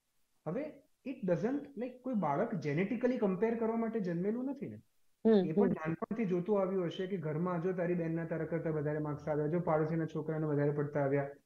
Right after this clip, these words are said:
Speaker 1: આમાં બહુ મજા આવી ગઈ હતી. એક પેશન્ટના પપ્પાએ મને ફરિયાદ કરી કે મને depression છે. મેં કીધું, "શું થયું?" તો કે, "હું દીકરાને રોજ કહેતો હતો કે પાડોશીના તારા કરતા વધારે marks આવે છે."
Speaker 2: હમ,
Speaker 1: તો
Speaker 2: હમ.
Speaker 1: દીકરાએ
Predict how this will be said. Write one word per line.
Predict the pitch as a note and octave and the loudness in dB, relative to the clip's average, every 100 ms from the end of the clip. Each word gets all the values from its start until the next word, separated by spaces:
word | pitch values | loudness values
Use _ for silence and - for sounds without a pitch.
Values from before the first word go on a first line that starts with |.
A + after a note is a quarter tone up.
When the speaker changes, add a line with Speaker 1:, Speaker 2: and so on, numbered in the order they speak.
| _ _ | _ _
Speaker 1:
આમાં | E3+ G3 G#3+ | 4 6 8
બહુ | |
મજા | A3+ A3 A3 | 8 8 8
આવી | E3 C3+ | 6 2
ગઈ | B2+ | 0
હતી. | B2+ | -2
એક | E3 E3 | -4 0
પેશન્ટના | D#3+ D#3 G3+ G3+ G3 G3+ G3+ G3+ _ _ _ _ _ _ _ - | 0 4 2 2 0 0 -2 -6 _ _ _ _ _ _ _ -8
પપ્પાએ | E3 - G#3 | -8 2 2
મને | G3+ G3 | 4 2
ફરિયાદ | G3+ G3 G3+ F#3 | 0 0 0 0
કરી | F3 D#3+ | -2 -2
કે | |
મને | D#3+ E3 A3 | -2 0 2
depression | A3+ E3 C#3+ - | 2 2 -4 -6
છે. | B2+ A#2 | -10 -10
મેં | C#3 | -8
કીધું, | E3 | -8
"શું | F3+ B3 | -6 -8
થયું?" | G#3 C3 D3 | -6 -8 -8
તો | F3+ | -6
કે, | |
"હું | G3 | -4
દીકરાને | G3 E3 G3+ G#3 | -4 -4 -2 0
રોજ | G3 G#3+ | 2 0
કહેતો | G#3 E3+ C3 | 0 -4 -6
હતો | B2 B2+ | -10 -10
કે | D#3 | -10
પાડોશીના | D3+ D#3+ F3+ G3+ F3+ | -4 -4 2 2 2
તારા | F3 E3 | -2 -6
કરતા | E3+ F3 G3 | -8 -6 -2
વધારે | F3 F3 F3+ | 0 0 0
marks | D#3 C3 - | -2 -6 -10
આવે | A#2 A2+ | -12 -12
છે." | - | -14
Speaker 2:
હમ, | - _ A3 A3 | -20 _ 6 6
Speaker 1:
તો | D#3+ G3+ | 6 4
Speaker 2:
હમ. | F#3+ | 4
Speaker 1:
દીકરાએ | F#3 A3 | 6 4